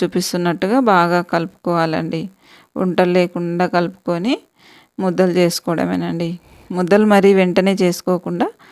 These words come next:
కొంచెం చల్లగైనాక, మరీ చల్లగా కాకుండా కొంచెం చల్లగైనాక చేసుకుంటే బాగుంటుందండి.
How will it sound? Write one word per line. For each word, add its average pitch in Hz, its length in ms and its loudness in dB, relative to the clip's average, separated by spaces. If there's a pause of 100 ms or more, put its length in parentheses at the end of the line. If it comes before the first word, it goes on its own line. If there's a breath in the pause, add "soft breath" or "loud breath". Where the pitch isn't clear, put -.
(340 loud breath)
కొంచెం 247 360 0
చల్లగైనాక, 180 640 0 (300)
మరీ 185 260 0
చల్లగా 196 400 0
కాకుండా 185 360 -2
కొంచెం 220 360 -2
చల్లగైనాక 190 720 -2
చేసుకుంటే 185 440 -6
బాగుంటుందండి. 170 760 -2